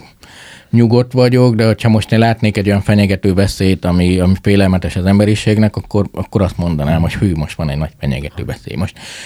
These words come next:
Ö, de van egy technológiai innovációnk, ami csodálatos és nagyszerű, és szükségünk volt rá.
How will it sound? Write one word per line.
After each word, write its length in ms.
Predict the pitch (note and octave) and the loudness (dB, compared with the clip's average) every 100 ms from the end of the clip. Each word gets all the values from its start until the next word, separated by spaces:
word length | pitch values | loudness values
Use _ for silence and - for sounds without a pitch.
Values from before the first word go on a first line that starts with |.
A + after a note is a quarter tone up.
| - - | -16 -4
Ö, 300 | A2+ A2 A2 | 0 2 2
de 100 | A2+ | 2
van 140 | A#2+ A#2+ | 2 2
egy 120 | F#2+ | 0
technológiai 520 | G2+ F#2+ G2 F2+ F2 | -2 -2 -2 0 2
innovációnk, 580 | A#2 C#3+ A#2 A2+ G#2 G2 | 2 4 2 0 -4 -2
ami 140 | F2+ | -2
csodálatos 640 | E2 G#2 F2+ E2+ E2 F2+ - | -2 0 0 0 -2 -4 -6
és 140 | E2+ | -2
nagyszerű, 440 | F#2+ F#2+ - E2+ E2 | 0 0 0 0 0
és 100 | - | 0
szükségünk 520 | G2+ - F#2 F2 E2 | -4 -2 -2 -2 -2
volt 200 | D#2 D2+ | -2 0
rá. 280 | G#2 C3+ | 2 2